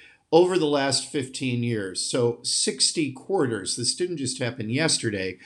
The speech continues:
most of my adult working life, Europe has fallen ever further behind the United States.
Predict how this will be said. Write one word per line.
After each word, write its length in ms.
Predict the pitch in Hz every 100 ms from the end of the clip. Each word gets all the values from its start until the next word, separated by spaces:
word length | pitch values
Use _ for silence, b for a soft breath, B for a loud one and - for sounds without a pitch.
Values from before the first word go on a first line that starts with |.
| B B
most 340 | 147 175 190 -
of 60 |
my 160 | 147 135
adult 420 | 117 131 120 110
working 320 | 113 113 127
life, 460 | 123 135 131 120 - B B
Europe 340 | - 131 135 127
has 160 | 117
fallen 380 | - 123 117 113
ever 320 | - 120 117
further 420 | 107 - 107 101 101
behind 640 | 104 104 98 92 87 - B B
the 80 | -
United 420 | 101 95 90 90
States. 640 | - - 92 85 - -